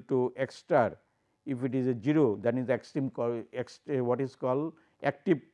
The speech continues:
constraints are satisfied, then mu j, mu j value will be non-negative number, and this proves here that should be non-negative number mu j, it cannot be negative. Agree? So,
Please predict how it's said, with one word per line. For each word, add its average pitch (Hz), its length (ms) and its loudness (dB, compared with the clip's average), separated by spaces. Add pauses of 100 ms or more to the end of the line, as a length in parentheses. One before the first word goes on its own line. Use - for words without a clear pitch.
(460)
constraints 143 520 -2
are 123 100 4
satisfied, 110 640 -4 (440)
then 113 280 -4
mu 160 180 2
j, 139 220 4
mu 139 420 0
j 143 200 4
value 131 300 2
will 123 320 0
be 135 360 0 (840)
non-negative 117 760 -4
number, 85 340 -14 (720)
and 107 240 -6
this 131 240 -4 (160)
proves 160 300 -2
here 98 240 -8 (480)
that 113 160 -12
should 139 280 -8
be 131 80 -4
non-negative 107 640 -8
number 90 460 -12
mu 104 180 -10
j, 92 340 -12
it 92 140 -16
cannot 127 300 -6
be 117 80 -8
negative. 92 420 -10 (1200)
Agree? 135 240 -2 (1120)
So, 110 500 0